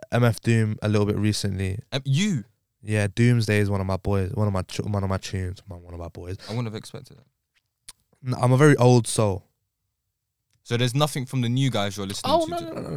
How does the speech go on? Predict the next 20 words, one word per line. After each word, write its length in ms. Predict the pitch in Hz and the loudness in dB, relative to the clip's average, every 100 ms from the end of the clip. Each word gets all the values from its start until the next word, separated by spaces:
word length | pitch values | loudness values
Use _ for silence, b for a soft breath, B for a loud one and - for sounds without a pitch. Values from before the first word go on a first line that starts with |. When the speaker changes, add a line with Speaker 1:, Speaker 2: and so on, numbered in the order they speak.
| 107 | -6
Speaker 1:
no, 40 | |
Speaker 2:
like 160 | 107 120 | -4 -2
Speaker 1:
no. 60 | 110 | -4
Speaker 2:
who? 60 | |
Speaker 1:
Don't 280 | - 139 175 | -2 0 2
get 140 | 156 | 2
it 60 | 131 | 2
wrong. 340 | 120 110 95 98 107 | 2 0 -2 -8 -16
Lil 260 | 104 117 113 | -4 -2 0
Baby. 580 | 110 110 101 104 104 107 _ _ _ _ | 2 2 2 0 0 -2 _ _ _ _
Speaker 2:
What 140 | - 123 | -8 -4
about 120 | 127 | -2
anyone 260 | 131 123 120 | 0 0 0
U 140 | 120 | -2
K 180 | 113 113 | -4 -6
based? 360 | 92 87 - B B B - | -6 -10 -14 B B B -6
'Cause 120 | 113 | 0
I 40 | |
can't 220 | 131 147 143 | 2 2 4
lie, 240 | 131 | 4